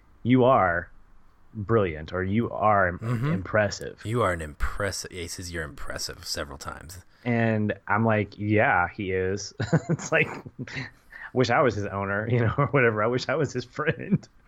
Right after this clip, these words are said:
Speaker 2: Yeah.
Speaker 1: But, um, but yeah, I, I, I, I, I think you're right. I think that's probably why the shot resonates with me so much.
Speaker 2: Well, I don't wanna go on super long,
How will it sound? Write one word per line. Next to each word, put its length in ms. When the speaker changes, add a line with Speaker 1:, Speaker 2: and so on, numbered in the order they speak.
Speaker 2:
Yeah. 240
Speaker 1:
But, 340
um, 480
but 120
yeah, 240
I, 160
I, 160
I, 440
I, 60
I 60
think 220
you're 100
right. 220
I 40
think 220
that's 240
probably 300
why 260
the 100
shot 400
resonates 420
with 140
me 80
so 160
much. 400
Speaker 2:
Well, 360
I 60
don't 220
wanna 560
go 160
on 380
super 260
long, 280